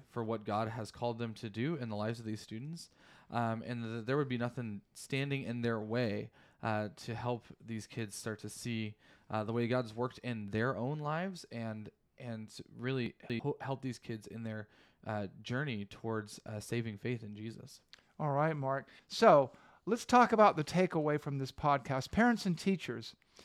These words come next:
Speaker 2: be sure you're being very clear about the gospel with your students, with your young adults, with your children. And youth leaders, be careful to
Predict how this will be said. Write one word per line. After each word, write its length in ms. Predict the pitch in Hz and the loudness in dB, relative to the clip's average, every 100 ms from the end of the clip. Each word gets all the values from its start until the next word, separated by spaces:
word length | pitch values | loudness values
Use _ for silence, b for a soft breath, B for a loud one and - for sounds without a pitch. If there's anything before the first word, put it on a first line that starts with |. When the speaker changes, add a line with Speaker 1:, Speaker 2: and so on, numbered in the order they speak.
| b b _ | b b _
Speaker 2:
be 160 | 180 233 | 6 6
sure 400 | - - 214 175 | 6 4 6 6
you're 120 | 165 | 4
being 280 | 156 160 147 | 4 2 4
very 260 | 143 185 170 | 6 6 6
clear 400 | - 190 180 143 | 4 6 6 6
about 300 | 135 135 135 | 4 4 4
the 80 | 135 | 0
gospel 640 | 135 139 147 - 120 113 147 | 4 4 4 0 -4 -4 -2
with 240 | 135 135 | -2 -2
your 80 | 123 | -4
students, 540 | - 180 170 135 120 B B B B | 0 6 6 6 -2 B B B B
with 200 | 151 156 | 2 4
your 160 | 151 139 | 6 6
young 280 | 143 165 160 | 8 10 10
adults, 420 | 143 160 131 - | 8 8 6 4
with 200 | 151 - | -2 0
your 100 | 143 | -4
children. 520 | - 196 180 131 107 - B B B | 2 4 4 2 -6 -10 B B B
And 180 | 190 175 | 8 12
youth 280 | 202 233 196 | 12 10 10
leaders, 460 | 196 147 135 127 | 12 12 8 -4
be 240 | - 180 208 | 0 2 2
careful 680 | - 226 220 - 175 196 b b b b b | 4 6 6 6 4 4 b b b b b
to 440 | - 180 165 151 | 2 8 8 8